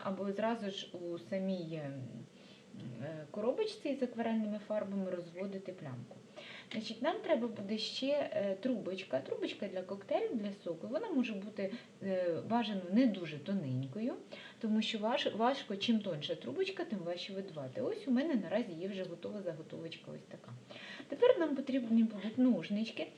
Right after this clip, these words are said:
тому що чим дов-, е, щоб трошки її підкоротити, тому що чим довша трубочка, тим все-таки вам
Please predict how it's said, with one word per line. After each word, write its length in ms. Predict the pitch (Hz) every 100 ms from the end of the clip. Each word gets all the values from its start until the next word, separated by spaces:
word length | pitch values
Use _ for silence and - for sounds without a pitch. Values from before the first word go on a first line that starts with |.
| - -
тому 200 | 240 247
що 160 | 240 233
чим 300 | - 277 240
дов-, 280 | 226 -
е, 220 | 190 196 185
щоб 240 | - 220
трошки 380 | 262 349 370 247
її 360 | 202 196 190
підкоротити, 800 | 254 - - 247 254 254 185 - 120 -
тому 200 | 180 196
що 140 | 202
чим 220 | 196 226
довша 320 | 202 170 -
трубочка, 520 | - 175 196 254 - 302 -
тим 120 | 196 -
все-таки 400 | - 226 220 208
вам 140 | 190